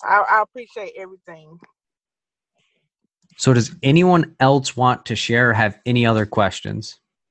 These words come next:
Speaker 2: Okay, so I'll get <laughs> into, uh, this particular question. Has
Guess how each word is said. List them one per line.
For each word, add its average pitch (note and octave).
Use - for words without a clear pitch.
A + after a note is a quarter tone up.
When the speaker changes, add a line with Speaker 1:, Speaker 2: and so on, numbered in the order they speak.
Speaker 2:
Okay, G2+
so A#2+
I'll A2+
get A#2+
<laughs> G#2+
into, G#2
uh, F#2+
this A2+
particular G2
question. G#2
Has B2